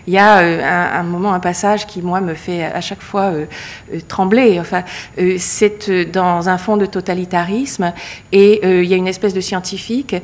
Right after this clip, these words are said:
qui a organisé, euh, l'expérience suivante, abîmer les, le cerveau d'un bébé de telle sorte que le cerveau, le bébé hurle, hurle, hurle.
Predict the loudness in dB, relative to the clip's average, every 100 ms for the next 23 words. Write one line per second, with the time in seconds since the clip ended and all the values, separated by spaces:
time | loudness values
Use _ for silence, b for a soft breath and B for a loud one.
0 | B B B -16 -4 0 2 4 4 4
1 | 2 2 0 0 2 4 4 4 0 -4
2 | -6 -6 -4 -4 -6 -6 -2 0 0 -2
3 | -4 -2 -2 0 2 4 4 0 0 -4
4 | -2 -2 0 2 2 2 0 0 0 -2
5 | B B B -4 -4 -2 0 -2 -2 -2
6 | -2 -2 -2 0 2 2 2 4 4 6
7 | 6 4 -4 2 4 4 2 0 0 -2